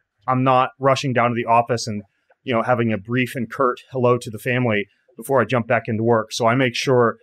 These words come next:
slate's cleared when I get home for the next day, or I've got that buffer time worked in for a later flight home. So it's not like I gotta rush home to see the family, 'cause I know how I operate.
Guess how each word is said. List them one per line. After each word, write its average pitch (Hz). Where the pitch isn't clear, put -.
slate's 143
cleared 135
when 127
I 117
get 113
home 117
for 127
the 117
next 117
day, 113
or 127
I've 104
got 117
that 113
buffer 131
time 117
worked 113
in 117
for 123
a 113
later 120
flight 110
home. 120
So 131
it's 123
not 151
like 131
I 135
gotta 143
rush 143
home 151
to 120
see 139
the 113
family, 143
'cause 131
I 139
know 143
how 135
I 120
operate. 120